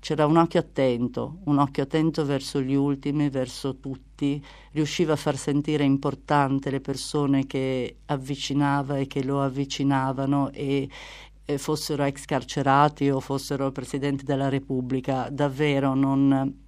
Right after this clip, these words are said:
non c'era distinzione nel iniziare una relazione. L'unica distinzione era appunto poi nel comportamento successivo e,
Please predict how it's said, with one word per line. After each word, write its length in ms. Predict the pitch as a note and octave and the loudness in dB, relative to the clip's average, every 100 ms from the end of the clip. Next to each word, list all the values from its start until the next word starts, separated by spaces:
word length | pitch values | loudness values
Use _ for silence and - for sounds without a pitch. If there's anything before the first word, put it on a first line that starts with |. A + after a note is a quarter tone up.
| - - - - - - | -20 -20 -20 -20 -14 4
non 180 | E3 E3 | 6 8
c'era 260 | - G3 | 6 6
distinzione 1040 | G3 F3+ - F3+ F#3 - F3 F3 F#3 G3+ G3 - - - | 6 2 -2 -8 -8 2 4 4 4 2 0 -8 -18 0
nel 640 | D#3+ E3+ F3+ F#3+ F#3+ F#3 F3 - - | 4 6 6 6 8 6 4 -10 0
iniziare 760 | F3+ E3+ E3 - F#3+ F3+ G3 | 4 4 2 4 6 8 6
una 180 | G3 E3 | 6 4
relazione. 800 | D#3 D#3 D3+ D3+ - B2 C3 C3+ | 4 4 0 -2 -2 0 0 0
L'unica 420 | D3 G3 F#3 F#3+ | 0 2 0 0
distinzione 760 | F3+ F#3+ G#3+ G3+ - G3+ G#3+ C#3+ | -2 -2 -2 0 0 2 2 2
era 120 | D#3 | 0
appunto 760 | D#3 D3 C3+ C3+ C#3+ C#3+ C3+ | -2 0 2 2 0 0 -2
poi 420 | - C#3 B2+ C#3 C#3 | -4 -2 0 2 2
nel 380 | C#3 C3+ - | 2 0 -2
comportamento 840 | - C#3+ C#3+ C#3+ D3+ C#3+ C3+ C3 C3+ | -4 -4 -2 -2 2 2 4 2 -2
successivo 880 | C3 B2+ - C3 - G2 A2+ A2 - | -6 -6 -6 -8 -6 -6 -6 -6 -4
e, 300 | D3 C#3+ | 0 0